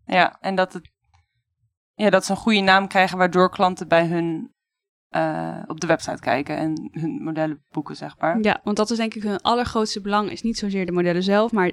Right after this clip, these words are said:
Speaker 2: juist de cliënten of de
Speaker 1: Ja, de,
Speaker 2: klanten.
Speaker 1: de klanten aantrekken.
Speaker 2: Ja, ze, het is fijn als een klant steeds bij je terugkomt, dat een klant je vertrouwt in de, eh,
Speaker 1: In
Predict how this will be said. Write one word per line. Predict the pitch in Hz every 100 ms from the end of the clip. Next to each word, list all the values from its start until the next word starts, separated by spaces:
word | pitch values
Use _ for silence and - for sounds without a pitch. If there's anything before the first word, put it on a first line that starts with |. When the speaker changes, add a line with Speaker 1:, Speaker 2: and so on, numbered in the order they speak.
| -
Speaker 2:
juist | 190 180 -
de | 202
cliënten | - 185 180 202 - 277
of | 277
de | -
Speaker 1:
Ja, | - 190 185
de, | 180
Speaker 2:
klanten. | 247 339 190
Speaker 1:
de |
klanten | 190 185 180 -
aantrekken. | 175 165 - - -
Speaker 2:
Ja, | 196 -
ze, | 202 208 208 - _ _
het | -
is | 214 -
fijn | 208 208
als | 196
een | 196
klant | 185 196 180
steeds | - 185 -
bij | 190
je | 190
terugkomt, | 202 233 240 - 208 214
dat | 202
een | 196
klant | 190 185 185
je | 202
vertrouwt | - - 208 202 190 -
in | - 190
de, | 180 185 - _ _ _ _ -
eh, | 190 175 180
Speaker 1:
In | -